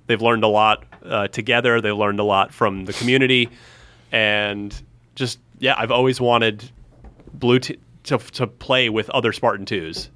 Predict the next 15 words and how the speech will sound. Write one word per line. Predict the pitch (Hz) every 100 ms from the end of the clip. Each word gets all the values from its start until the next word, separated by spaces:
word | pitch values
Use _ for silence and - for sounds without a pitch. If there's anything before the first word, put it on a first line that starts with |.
| -
in | 101
a |
campaign | 95 98 92 90
setting. | 87 90 82 87 - - - - -
And | 101 92 92 101 - _ _ _
what | 123 131
better, | 127 123 120 - _ _
what | 135 120
better | 120 120
Spartan | 113 - 117 110
twos | 135 117 101
than | 107 101 101
the | 95 107
ones | 107 104
that | 104 98